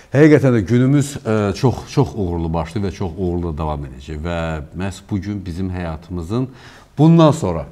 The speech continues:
bugündən etibarən tamam bir başqa formada, tamam başqa istiqamətdə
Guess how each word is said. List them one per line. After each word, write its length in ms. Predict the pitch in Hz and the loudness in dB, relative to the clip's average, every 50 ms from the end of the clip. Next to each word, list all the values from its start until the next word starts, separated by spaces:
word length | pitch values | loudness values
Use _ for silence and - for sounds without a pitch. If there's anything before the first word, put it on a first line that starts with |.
| - _ _ _ _ - | -16 _ _ _ _ -4
bugündən 460 | 117 104 117 113 117 127 131 127 120 123 | -2 0 0 0 0 0 0 -2 -4 -4
etibarən 560 | 120 113 107 92 - 107 104 104 101 92 80 | -4 -4 -4 -4 -4 -6 -6 -6 -6 -6 -8
tamam 300 | - 92 87 92 90 87 | -8 -8 -8 -6 -6 -6
bir 120 | 82 82 80 | -8 -8 -8
başqa 260 | 85 82 - - 90 | -8 -10 -10 -10 -12
formada, 420 | 82 - 85 78 71 71 71 71 71 - | -12 -10 -10 -10 -10 -10 -12 -12 -12 -10
tamam 220 | 85 82 85 80 | -10 -8 -6 -6
başqa 240 | 85 80 - - 85 | -8 -8 -8 -10 -14
istiqamətdə 800 | 78 - - 85 85 82 80 80 82 78 80 - - 117 120 | -14 -14 -12 -10 -8 -8 -8 -8 -8 -10 -10 -10 -8 -8 -8